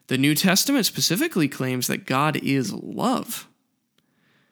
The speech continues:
And the New Testament more so claims that that love is fully embodied and displayed in the life of Jesus. And more than that, um, you can't really take the Bible seriously without admitting that it talks about sin,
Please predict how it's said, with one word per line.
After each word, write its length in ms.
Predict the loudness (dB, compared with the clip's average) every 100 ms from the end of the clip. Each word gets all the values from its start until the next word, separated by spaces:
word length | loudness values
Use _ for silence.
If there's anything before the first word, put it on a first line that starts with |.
| _ _ _ _ _ _ _ -4
And 140 | 0
the 40 | 2
New 100 | 2
Testament 420 | 0 0 -2 -4 -2
more 220 | 0 2
so 180 | 0 -2
claims 360 | -4 -4 -4
that 160 | -6 0
that 240 | 0 2
love 160 | 0 -2
is 100 | -6
fully 320 | -4 -2 -2
embodied 420 | -4 -2 -2 -4
and 120 | -4
displayed 500 | 0 0 2 4 4
in 80 | 4
the 100 | 0
life 260 | 0 0 -2
of 100 | -4
Jesus. 500 | -2 0 0 -4 -6 _ _ _ _ -20 _ _ _ _ _ _ _ _
And 100 | 2
more 180 | 4 4
than 160 | 2
that, 380 | 2 2 2 0 -8 _
um, 360 | -4 -2 -2 -4
you 120 | -6 -4
can't 300 | -2 -2 2
really 180 | 2
take 240 | 2 0 -2
the 60 |
Bible 560 | -8 _ 0 2 0 -2
seriously 460 | -2 0 0 2 0
without 280 | 0 0 0
admitting 400 | 0 0 2 0
that 200 | -2 -2
it 140 | -4
talks 320 | -2 -2 -2
about 240 | -4 -2 2
sin, 580 | 2 2 2 0 0